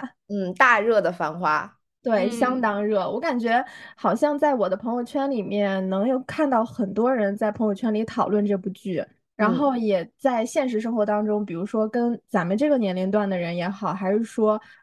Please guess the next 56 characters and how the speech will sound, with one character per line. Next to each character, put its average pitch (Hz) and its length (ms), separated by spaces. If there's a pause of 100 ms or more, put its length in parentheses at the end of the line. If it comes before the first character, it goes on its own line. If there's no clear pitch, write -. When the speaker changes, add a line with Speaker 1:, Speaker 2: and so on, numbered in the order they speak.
Speaker 2:
我 226 160
们 180 180
的 202 100
父 392 300
辈 220 180
也 180 140
好， 196 300
他 247 120
们 277 80
可 247 180
能 190 180
也 208 240
会 311 240
在 220 200
聊 175 220
这 208 160
部 196 200
剧。 - 360 (300)
Speaker 1:
嗯。 233 280 (220)
Speaker 2:
嗯， 220 180
Speaker 3:
对。 220 460
Speaker 2:
对， 208 340
这 302 140
部 277 120
剧 277 180
的 233 140
这 240 160
个 165 380
讨 190 220
论 240 280
度 226 240
真 254 160
的 254 100
是 240 200
蛮 185 280
高 196 260
的， 196 120
热 254 200
度 208 120
也 180 120
很 185 220
高， 160 280
所 202 140
以 202 40
我 208 240
们 170 200
呢， 196 220 (240)
今 262 260
天 277 340
也 185 120
围 160 220
绕 208 260
这 202 140
个 175 300
《繁 196 240
花》 254 340